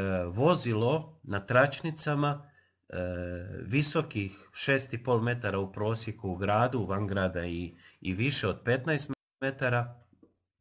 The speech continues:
ne susreće sa drugim, e, drugim vozilima, životinjama, ljudima i na taj način,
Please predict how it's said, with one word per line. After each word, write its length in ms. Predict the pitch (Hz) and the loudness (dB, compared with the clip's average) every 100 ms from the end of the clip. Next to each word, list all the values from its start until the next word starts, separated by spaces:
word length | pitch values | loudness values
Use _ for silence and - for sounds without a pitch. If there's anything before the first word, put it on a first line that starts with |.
| - - - | -20 -20 -6
ne 180 | 104 120 | 2 2
susreće 840 | 120 156 160 - 151 113 - 131 156 - _ _ _ _ | 4 2 2 2 2 2 0 -2 -2 -14 _ _ _ _
sa 840 | - - 113 110 107 104 104 104 | -6 0 4 8 8 8 4 2
drugim, 500 | 101 139 156 120 107 95 - - | 0 4 4 4 2 0 -10 -6
e, 720 | 95 92 90 90 85 82 98 - _ _ _ _ _ | -2 0 -2 -2 -6 -8 -10 -16 _ _ _ _ _
drugim 420 | 101 127 151 135 | 0 2 2 2
vozilima, 760 | 120 117 110 104 95 92 87 82 | 4 4 2 0 0 0 0 -2
životinjama, 960 | 92 104 113 113 113 104 95 90 - | -2 2 2 0 -4 -2 0 0 -2
ljudima 520 | 90 95 104 131 143 143 - - _ | -2 0 0 0 -2 -4 -12 -20 _
i 140 | 101 | 0
na 220 | 117 117 | 2 0
taj 260 | - 175 180 | 4 6 6
način, 560 | 117 104 98 95 95 | 4 4 2 -2 -6